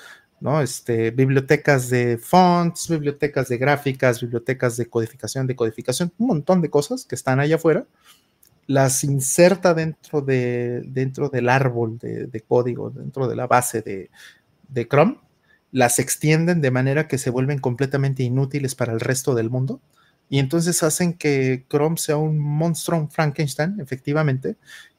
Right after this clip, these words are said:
que, pues, tiene un montón de partes que no son compatibles con nada más en el mundo. Entonces, compilar Chrome es una cosa increíble.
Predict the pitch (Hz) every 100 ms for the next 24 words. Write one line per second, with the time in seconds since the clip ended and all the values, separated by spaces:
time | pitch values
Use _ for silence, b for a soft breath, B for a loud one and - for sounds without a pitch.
0 | _ - 131 127 127 _ 127 - 139 131
1 | 151 139 131 147 143 143 131 127 147 -
2 | 123 123 143 127 120 117 - 123 127 -
3 | 120 120 117 113 110 135 - 127 113 -
4 | - _ 113 113 117 135 131 - b b
5 | b _ _ - 139 156 - 156 139 131
6 | 135 131 196 208 165 151 165 156 147 135
7 | 135 127 135 131 131 170 208 135